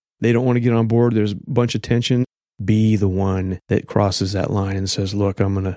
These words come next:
be that bridge." As Isaiah said, "The repairer of the breach." Be that person. And you will be blessed, and so will others.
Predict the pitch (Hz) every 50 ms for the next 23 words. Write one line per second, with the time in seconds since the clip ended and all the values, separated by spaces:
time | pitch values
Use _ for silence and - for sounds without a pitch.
0 | - - 101 95 98 98 95 - - - - - - - - - - - - -
1 | _ _ _ _ _ _ _ _ _ _ _ _ _ _ - - 104 95 104 95
2 | 95 - - 104 104 104 101 - - - 104 101 101 - - - 107 98 101 104
3 | 101 - - - 120 117 113 104 98 98 104 101 - _ - 135 107 98 107 104
4 | 101 98 98 95 98 - - - - - _ _ _ _ _ _ _ _ _ _
5 | _ _ _ _ _ - - 117 113 110 104 98 95 - _ - 107 104 95 -
6 | - - - - 107 107 - - - 123 120 - _ _ _ _ _ _ _ _
7 | _ _ _ _ _ _ _ _ _ _ _ _ _ - - 101 98 95 95 -
8 | - 110 110 117 117 113 104 104 101 95 98 104 104 98 95 95 - - 113 101
9 | - - - 107 98 98 98 98 - 107 110 - - - - - -